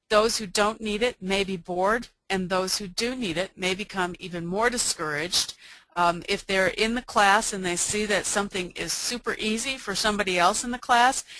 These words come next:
they might start to have, uh, feelings of self-doubt, and their, what's called their self-efficacy will be diminished. Self-efficacy being just your internal belief that, "Yes, I can do something."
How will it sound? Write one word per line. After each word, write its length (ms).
they 180
might 300
start 440
to 100
have, 580
uh, 160
feelings 420
of 80
self-doubt, 840
and 440
their, 160
what's 360
called 240
their 140
self-efficacy 920
will 140
be 160
diminished. 640
Self-efficacy 880
being 500
just 420
your 340
internal 460
belief 480
that, 220
"Yes, 260
I 140
can 340
do 160
something." 540